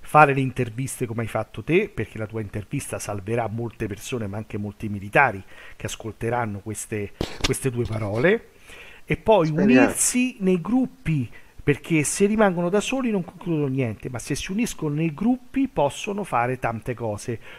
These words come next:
Speaker 1: Una goccia non fa su-, non fa succedere niente, ma uno tsunami,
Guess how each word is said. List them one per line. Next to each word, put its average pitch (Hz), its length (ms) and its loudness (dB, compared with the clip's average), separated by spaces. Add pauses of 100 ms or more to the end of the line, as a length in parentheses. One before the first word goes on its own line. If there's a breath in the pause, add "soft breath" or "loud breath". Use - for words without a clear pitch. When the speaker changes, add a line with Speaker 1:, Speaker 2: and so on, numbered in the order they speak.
Speaker 1:
Una 190 260 4
goccia 226 800 2 (140)
non 165 260 2
fa 165 240 -2
su-, 165 280 -12
non 156 160 -2
fa 160 120 -4
succedere 139 460 -4
niente, 113 560 -4 (340 soft breath)
ma 135 120 4
uno 160 240 2
tsunami, 120 1000 -2